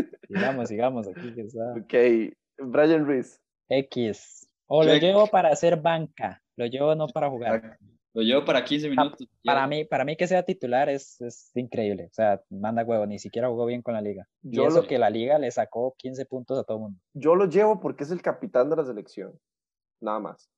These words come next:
Speaker 1: Yo lo llevo, yo lo llevo, pero para sentarlo y que me haga de
Speaker 3: Sí, sí,
Speaker 1: camerino.
Speaker 3: para que sea como,
Speaker 1: Ah.
Speaker 3: para que sea un líder ahí, nada más,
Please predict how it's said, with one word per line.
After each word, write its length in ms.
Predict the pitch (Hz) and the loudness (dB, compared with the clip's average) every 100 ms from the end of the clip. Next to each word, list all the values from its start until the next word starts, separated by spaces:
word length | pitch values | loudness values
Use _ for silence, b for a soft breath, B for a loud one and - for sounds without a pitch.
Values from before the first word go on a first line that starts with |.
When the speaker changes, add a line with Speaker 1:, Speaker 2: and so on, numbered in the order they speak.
| _ | _
Speaker 1:
Yo 120 | 151 | 2
lo 80 | 165 | 4
llevo, 320 | 175 196 226 | 6 6 6
yo 120 | 190 156 | 4 2
lo 60 | |
llevo, 260 | 180 196 233 | 4 2 2
pero 180 | 190 - | -2 2
para 160 | 117 | 0
sentarlo 600 | 113 110 107 147 156 101 - _ - | 0 -4 2 2 2 -2 -12 _ -20
y 120 | 113 | -16
que 120 | - | -12
me 120 | 104 | -8
haga 240 | 104 107 151 | -4 2 2
de 100 | 151 | 2
Speaker 3:
Sí, 80 | 117 | 0
sí, 60 | |
Speaker 1:
camerino. 280 | 101 180 127 | -2 -4 -4
Speaker 3:
para 160 | 107 104 | -6 -4
que 60 | |
sea 200 | 113 135 | -2 -2
como, 480 | 180 160 139 98 - | -2 -2 -2 -4 -10
Speaker 1:
Ah. 160 | 101 101 _ _ | -14 -16 _ _
Speaker 3:
para 140 | - 107 | -6 -4
que 60 | 110 | -2
sea 100 | 139 | -2
un 120 | 160 | 0
líder 340 | 156 180 156 | 0 2 2
ahí, 220 | 101 123 165 | 2 0 -2
nada 180 | 127 143 156 156 | -4 -8 -10 -12
más, 340 | 175 170 - | -12 -12 -14